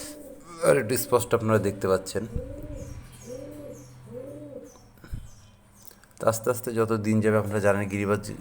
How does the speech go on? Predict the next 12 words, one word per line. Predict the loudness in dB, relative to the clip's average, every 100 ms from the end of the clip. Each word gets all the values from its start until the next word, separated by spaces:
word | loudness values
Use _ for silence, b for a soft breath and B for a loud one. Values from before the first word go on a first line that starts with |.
| -2
যে | 2
কোনো | 2 2
কবুতর | 2 4 6
আস্তে | 4 4 -6
আস্তে | -6 -2
যত | 0 2 6
অ্যাডাল্ট | 6 6 4
হবে, | 2 2
দমে | 2 2 2
যাবে, | 0 2
দশ | 0 0 0 6
পর | 10